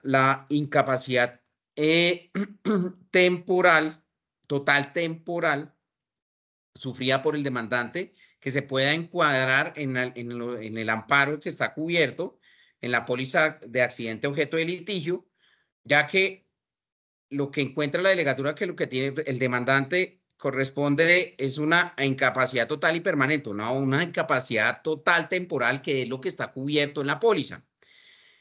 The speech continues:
De allí que frente a este amparo no hay una cobertura que dé lugar a acceder a las pretensiones de la demanda.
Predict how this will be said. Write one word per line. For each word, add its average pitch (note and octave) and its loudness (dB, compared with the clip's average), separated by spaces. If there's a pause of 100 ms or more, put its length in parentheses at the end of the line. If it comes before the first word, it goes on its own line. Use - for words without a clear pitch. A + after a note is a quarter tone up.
(260)
De B2 0
allí C3+ 2
que F#3 2
frente F#3 2
a A#2+ 4
este D#3+ 0
amparo G3+ 0 (120)
no B2 -8
hay C3+ -2
una F3+ -2
cobertura C3+ 0
que F3+ -2
dé C3 2
lugar C#3+ 0
a A#2+ 2
acceder A2+ -2
a - 2
las D#3 -2
pretensiones A2+ -6
de B2+ 0
la C3 2
demanda. C#3+ 2